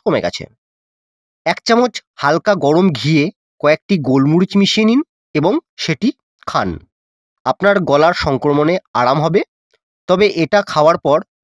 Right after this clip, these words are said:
জল পান করা যাবে না। বন্ধুরা, গলা খুসখুসের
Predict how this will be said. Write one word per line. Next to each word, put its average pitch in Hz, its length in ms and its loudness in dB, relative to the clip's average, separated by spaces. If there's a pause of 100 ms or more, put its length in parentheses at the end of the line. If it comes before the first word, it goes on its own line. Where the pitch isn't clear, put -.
(120)
জল 135 200 2
পান 170 180 0
করা 151 200 0
যাবে 98 220 -4
না। 87 120 -10 (560)
বন্ধুরা, 170 380 2 (640)
গলা 147 300 0
খুসখুসের 226 500 -2